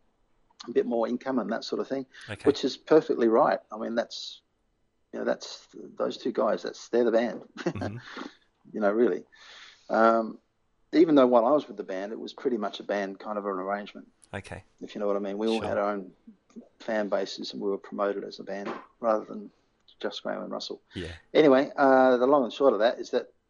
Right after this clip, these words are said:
Speaker 1: uh, on a Sunday morning, I received a call from,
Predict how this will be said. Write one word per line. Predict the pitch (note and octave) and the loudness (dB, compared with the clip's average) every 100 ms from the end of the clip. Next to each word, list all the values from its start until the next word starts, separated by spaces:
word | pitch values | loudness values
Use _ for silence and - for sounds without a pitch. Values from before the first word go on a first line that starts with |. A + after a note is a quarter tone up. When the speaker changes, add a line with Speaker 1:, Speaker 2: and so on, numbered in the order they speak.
| _ _ _ _ _ _ _ _ _ _ _ _ | _ _ _ _ _ _ _ _ _ _ _ _
Speaker 1:
uh, | A#2+ A#2+ | -2 -2
on | B2+ | -2
a | A#2 | -4
Sunday | - C3 A2+ | 2 4 4
morning, | A2 A2+ | 2 4
I | A2 | 4
received | A#2+ G#2 A#2 G#2 | 2 0 -2 -4
a | |
call | - A#2+ B2+ | -2 2 2
from, | - G#2+ G2 | 2 -8 -8